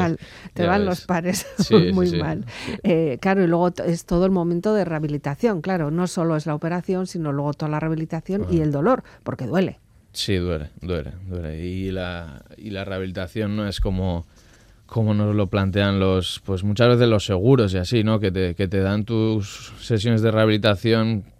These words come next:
Speaker 1: pero claro, tú tienes que hacer deporte de alto nivel, tienes que
Speaker 2: Claro.
Speaker 1: estar pegándote contra la gente. Entonces necesitas por tu cuenta buscarte otros fisios, eh, eh, ayudas y, y se sufre mucho porque,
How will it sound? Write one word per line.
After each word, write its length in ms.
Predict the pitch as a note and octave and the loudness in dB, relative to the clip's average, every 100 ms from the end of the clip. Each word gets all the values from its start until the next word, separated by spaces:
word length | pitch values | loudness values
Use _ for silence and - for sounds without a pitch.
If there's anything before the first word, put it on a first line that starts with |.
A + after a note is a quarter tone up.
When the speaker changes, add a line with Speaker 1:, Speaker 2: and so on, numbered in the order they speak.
| _ _ | _ _
Speaker 1:
pero 380 | G#2+ G2 F#2 F2+ | 0 2 2 2
claro, 320 | G#2+ A2+ F2+ | 2 2 2
tú 120 | G2 | -2
tienes 240 | G#2 A2+ - | -2 -2 0
que 80 | |
hacer 220 | G2 G2+ F#2 | 0 0 0
deporte 380 | F2+ G2+ F#2+ | 0 0 0
de 80 | F#2+ | 0
alto 180 | F2+ F2+ | 0 -2
nivel, 340 | E2+ F#2+ A#2+ | -2 0 0
tienes 200 | F2+ G2+ | 0 -2
que 60 | D3+ | -2
Speaker 2:
Claro. 60 | A#2+ | 0
Speaker 1:
estar 220 | A2+ F#2+ | -2 -2
pegándote 500 | G2+ F#2+ G2 F2 F#2 | 0 0 0 0 0
contra 260 | F#2+ F2+ F2+ | -2 -2 -4
la 100 | E2 | -4
gente. 320 | G#2+ G#2+ F2+ - - - - | -6 -6 -8 -10 -20 -20 -20
Entonces 420 | - G2 F#2+ F#2 | -10 -6 -4 -4
necesitas 600 | F#2 E2+ E2+ F2 F#2 F2 - - - _ _ | -4 -4 -6 -4 -4 -4 -10 -20 -20 _ _
por 160 | G#2+ | -4
tu 120 | F#2+ F#2+ | -2 0
cuenta 460 | G#2+ G#2+ G#2+ G#2 G#2 | 0 2 4 4 2
buscarte 440 | F#2+ - F#2+ G2 | 0 -2 -2 -2
otros 320 | F#2 G2+ F#2 | -4 -2 -6
fisios, 560 | - A#2 G#2+ G#2 G2+ - | -2 -4 0 2 0 0
eh, 320 | F#2+ F#2 F2+ - _ _ _ _ | -2 -2 -4 -10 _ _ _ _
eh, 100 | G2 | -6
ayudas 640 | F2+ F#2+ A2 A2+ G#2+ A#2 - | -2 2 4 6 6 2 -2
y, 380 | G#2 F2 G1+ - | -4 -4 -8 -12
y 200 | F2 F2+ | -8 -8
se 160 | F2 F#2 | -6 -6
sufre 280 | F#2 F2+ F#2 | -6 -4 -2
mucho 520 | G2+ G2+ C3+ C3 B2+ | 0 0 4 4 4
porque, 460 | A2 F#2 F#2+ F#2 | 0 0 0 0